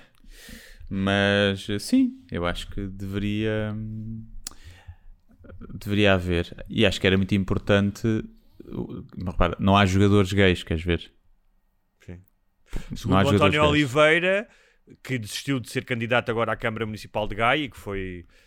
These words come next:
Speaker 2: eh, treinador, ele dizia que não, que não havia gays no futebol.
Speaker 1: Hum. É assim, é um facto de que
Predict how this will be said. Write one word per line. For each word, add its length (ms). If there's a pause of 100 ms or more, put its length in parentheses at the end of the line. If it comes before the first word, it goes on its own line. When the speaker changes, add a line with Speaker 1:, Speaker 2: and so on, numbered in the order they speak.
(280)
Speaker 2:
eh, 720
treinador, 600
ele 200
dizia 260
que 80
não, 180
que 60
não 80
havia 200
gays 200
no 80
futebol. 380 (500)
Speaker 1:
Hum. 180 (960)
É 80
assim, 340 (800)
é 160
um 120
facto 640 (400)
de 200
que 560